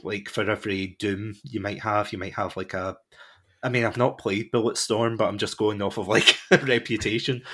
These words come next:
You know, you might have something like that, or just very kind of generic, like, oh,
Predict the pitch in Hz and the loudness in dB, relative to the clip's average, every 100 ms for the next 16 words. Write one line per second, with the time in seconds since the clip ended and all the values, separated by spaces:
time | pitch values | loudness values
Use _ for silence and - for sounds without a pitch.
0 | - 117 107 104 107 117 110 104 101 107 | -8 -2 0 0 0 0 0 -4 -4 -4
1 | 101 101 104 104 107 110 110 104 98 95 | -4 -2 0 2 4 4 2 0 0 -2
2 | - 107 - - - _ - _ _ _ | -2 -4 -4 -8 -10 _ -20 _ _ _
3 | _ _ _ - - 123 113 113 107 - | _ _ _ -16 -4 0 0 0 -4 -6
4 | 104 101 101 107 98 98 98 95 87 _ | -6 -6 -4 -4 -2 -2 -2 -6 -8 _
5 | - - _ _ _ - _ _ - - | -16 -16 _ _ _ -20 _ _ -20 -20
6 | _ - 104 92 - - - 120 98 92 | _ -8 -6 -6 -10 -16 -8 -4 -4 -6